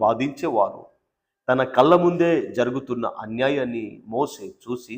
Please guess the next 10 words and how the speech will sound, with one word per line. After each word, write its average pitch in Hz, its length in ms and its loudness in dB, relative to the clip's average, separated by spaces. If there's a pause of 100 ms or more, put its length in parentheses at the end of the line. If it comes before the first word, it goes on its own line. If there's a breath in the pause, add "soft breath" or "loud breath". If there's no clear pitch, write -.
(140)
తట్టుకోలేకపోయాడు. 98 960 -8 (1040)
అటు 156 320 10
ఇటు 143 180 0 (120)
తిరిగి 123 280 2 (140)
చూచి 113 320 -6 (420)
ఎవడునూ 139 540 4 (140)
లేకపోగా 104 580 -2 (640)
ఆ - 20 10 (300)
ఐగుప్తియుని 123 640 -2 (100)
చంపి 107 360 -4